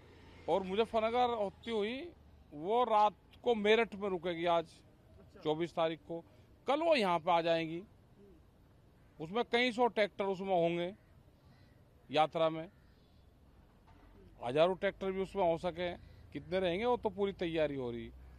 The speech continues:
लोग आएंगे, दो दिन यहाँ रहेंगे, फिर चले जाएंगे, फिर अगली यात्रा शुरू होगी, अगले जुलूसा होगी। उसका मकसद ये है कि ये एक रिहर्सल है, ठीक है। दिल्ली आना ट्रैक्टर ना भूल जाए,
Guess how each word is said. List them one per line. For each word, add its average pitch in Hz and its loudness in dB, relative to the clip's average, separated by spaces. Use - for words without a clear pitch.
लोग 226 2
आएंगे, 269 4
दो 226 0
दिन 233 -6
यहाँ 214 2
रहेंगे, 247 -2
फिर 202 -6
चले 247 -6
जाएंगे, 262 -2
फिर 240 2
अगली 233 2
यात्रा 226 2
शुरू 226 -4
होगी, 208 0
अगले 220 -2
जुलूसा 214 -6
होगी। 196 -4
उसका 302 4
मकसद 254 2
ये 180 -2
है 180 0
कि - -8
ये 240 4
एक 262 2
रिहर्सल 196 2
है, 135 -2
ठीक 349 -8
है। 440 -10
दिल्ली 262 2
आना 247 4
ट्रैक्टर 254 0
ना 226 4
भूल 233 -2
जाए, 180 4